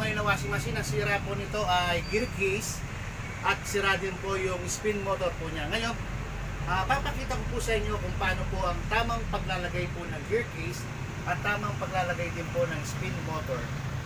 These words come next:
Ngayon po, kung bago lang po kayo sa channel ko, paki-subscribe po ang aking channel at paki-share, ah, paki-like and share na rin po at paki-click na rin po yung notification bell para updated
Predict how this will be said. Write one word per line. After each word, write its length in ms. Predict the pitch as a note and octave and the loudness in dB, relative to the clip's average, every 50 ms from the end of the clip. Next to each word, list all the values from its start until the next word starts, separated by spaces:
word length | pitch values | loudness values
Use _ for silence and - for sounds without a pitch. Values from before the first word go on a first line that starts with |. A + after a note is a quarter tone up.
| - - - - | -4 -6 -4 0
Ngayon 200 | F3 G3+ G#3+ G#3 - | 2 2 2 2 2
po, 240 | G#3+ A3+ B3 B3+ A#3+ | 4 4 4 4 4
kung 160 | - - F3+ | 2 0 2
bago 240 | G3 F#3+ - G3+ G3 | 2 2 4 2 0
lang 160 | F#3+ F#3 - | -2 -2 -4
po 80 | - F#3+ | -4 -2
kayo 320 | F#3 F3+ F3+ F#3 F#3 F3 | 0 0 0 0 0 -2
sa 80 | - - - | -4 -2 -2
channel 240 | F3 D#3+ D#3 F3+ E3+ D#3+ - | 0 0 0 0 -2 -2 0
ko, 160 | - A#3 C4+ - - - - - - - - - - - - - - - - | 0 0 0 0 -2 -6 -6 -6 -6 -6 -6 -6 -6 -6 -6 -6 -4 -4 -2
paki-subscribe 880 | F3+ E3+ - G#3+ G#3+ G#3 - - F#3+ E3+ - - - F3 G#3 G#3+ G3+ - - | -2 -2 -2 -2 -2 -2 -2 -2 -2 -2 -4 -4 -2 -2 0 0 0 -2 -2
po 80 | G#3+ G#3+ F#3+ | -4 -2 -2
ang 80 | F#3 F#3 F#3+ | -2 0 -2
aking 160 | F3+ F3 F3 - - | -2 -2 -4 -4 0
channel 480 | F3+ E3 E3+ E3+ F3 F#3 G3 A3+ B3 B3 - - - | 0 0 0 0 0 0 0 0 -2 -4 -4 -2 -2
at 80 | F3+ - - | -2 -2 -2
paki-share, 720 | - - - - - - - - - - - - - F#3 F3+ D#3+ | -2 -2 -2 -2 -2 -2 -2 -2 -2 0 0 0 0 0 0 0
ah, 320 | D#3 - D3+ D3 D3 C#3+ - - - - - - - - - | 0 2 2 2 2 0 0 -2 -4 -6 -4 -4 -4 -4 -2
paki-like 800 | - F#3 F3 - F#3+ F3+ E3 E3 D#3+ D#3+ D#3 D#3 E3 F3 F3+ F3+ - F3 | 0 0 0 0 -2 -4 -2 -2 -2 -2 -2 0 0 0 0 0 0 -2
and 80 | D#3+ - - | -2 0 2
share 160 | - B3+ - - - | 2 4 4 4 4
na 80 | - | 4
rin 80 | - - - | 4 6 6
po 80 | - G3+ | 8 8
at 80 | G3+ G3+ | 8 8
paki-click 400 | - - - - - - C4+ C4+ - | 6 6 6 4 4 4 2 2 4
na 80 | B3 A#3+ | 4 4
rin 80 | A#3+ A#3+ - | 4 2 2
po 80 | - G#4 | 2 2
yung 160 | G#4 - - | 2 2 4
notification 640 | - - - - - - - - - - B4+ B4 - - | 4 4 4 6 6 6 4 4 2 2 0 0 0 0
bell 80 | - - - | -2 0 0
para 320 | - D#3 D3+ A#3+ A#3+ - - | -2 -2 -2 -2 -2 -2 -2
updated 320 | - - G#3 G#3+ G#3+ G#3+ | -2 -2 -2 -2 -2 -2